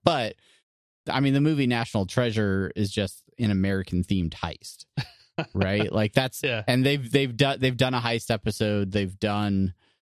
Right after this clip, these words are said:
Speaker 1: um, I mean, they've done some other episodes like that. So I, I don't, I don't know that that was the goal here. I think the, and honestly, there was a part of me when it first started where I was like, "Are they gonna do, like, a Pickle Rick thing? Like,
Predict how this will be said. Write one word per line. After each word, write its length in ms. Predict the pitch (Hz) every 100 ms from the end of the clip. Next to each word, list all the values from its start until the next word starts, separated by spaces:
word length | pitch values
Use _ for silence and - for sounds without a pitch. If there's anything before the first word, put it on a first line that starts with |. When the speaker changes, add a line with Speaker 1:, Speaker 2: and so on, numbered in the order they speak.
| _
Speaker 1:
um, 720 | 104 98 95 92 90 90 85 - _ _ _
I 120 | 98
mean, 140 | 101
they've 160 | 104 95
done 400 | 107 104 98 95
some 320 | - - 113
other 240 | 104 101 95
episodes 520 | 92 95 - 90 -
like 300 | 92 98 95
that. 320 | 92 87 -
So 360 | - 117 107 104 - - _ -
I, 260 | 131 139 -
I 120 | 123
don't, 200 | 147 156 -
I 120 | 139
don't 260 | 147 117 117
know 340 | 120 120 123
that 240 | 117 104 - _ _ -
that 200 | 101 95
was 140 | 104
the 120 | 107
goal 320 | 90 98 98 117
here. 300 | 131 139 131
I 120 | 107
think 180 | 117 101
the, 140 | 101 - _ _ _ _ -
and 220 | 139 143 - _ -
honestly, 560 | 151 180 - 135 127
there 200 | 117 117
was 100 | 123 113
a 60 |
part 260 | 98 131 131
of 140 | 113
me 460 | 110 107 107 104 104
when 260 | - 107 104
it 100 | 98
first 220 | 117 107
started 200 | 117 117
where 80 | 110
I 20 |
was 100 | 98
like, 180 | 98 92 _
"Are 60 | 95
they 80 | 104
gonna 120 | 123
do, 80 | 131
like, 100 | 131
a 40 | 98
Pickle 280 | 127 120
Rick 240 | 101 107 -
thing? 400 | 127 123 120 120
Like, 320 | 98 92 -